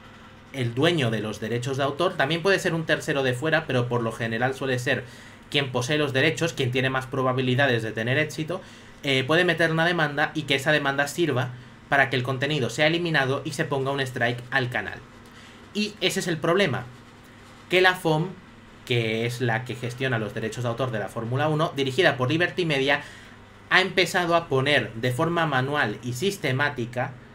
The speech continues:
reclamaciones de derechos de autor al contenido de los canales más importantes de Fórmula uno o que hablan de Fórmula uno en habla hispana.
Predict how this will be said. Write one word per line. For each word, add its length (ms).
reclamaciones 800
de 100
derechos 380
de 60
autor 420
al 180
contenido 680
de 140
los 180
canales 520
más 260
importantes 800
de 100
Fórmula 540
uno 280
o 140
que 80
hablan 260
de 80
Fórmula 460
uno 280
en 160
habla 200
hispana. 360